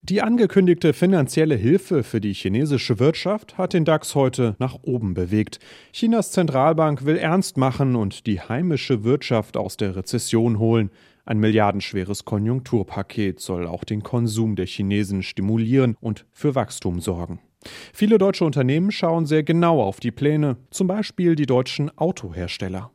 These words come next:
B M W, Mercedes oder V W stecken nämlich auch wegen einer schwachen Nachfrage aus China in einer Krise. Kein Wunder, warum Anleger deshalb Hoffnung bekommen. Autoaktien sind gefragt, Papiere von B M W verteuerten sich um drei Komma sechs Prozent.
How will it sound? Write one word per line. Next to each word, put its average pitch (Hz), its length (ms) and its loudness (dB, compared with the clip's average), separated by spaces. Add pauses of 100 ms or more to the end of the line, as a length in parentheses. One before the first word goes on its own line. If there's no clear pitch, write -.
B 113 140 -2
M 98 120 -2
W, 139 200 2
Mercedes 127 580 0
oder 117 140 0
V 117 240 0
W 156 220 -2
stecken 175 300 -4
nämlich 170 440 -2
auch 190 260 0
wegen 160 260 -2
einer 143 220 -2
schwachen 135 400 -2
Nachfrage 135 600 -2
aus 156 180 -2
China 131 520 0 (180)
in 123 140 -4
einer 107 200 -2
Krise. 107 540 -4 (480)
Kein 147 240 4
Wunder, 143 320 6
warum 110 260 2
Anleger 113 480 2
deshalb 110 480 -2
Hoffnung 95 400 -2
bekommen. 120 460 2 (100)
Autoaktien 120 720 0
sind 98 200 -4
gefragt, 135 600 -2
Papiere 127 460 -2
von 87 240 -8
B 101 140 -2
M 87 180 -6
W 113 220 2
verteuerten 110 560 -2
sich 98 280 -4
um 101 160 -4
drei 107 220 0
Komma 92 320 -6
sechs 98 300 -6
Prozent. 120 520 0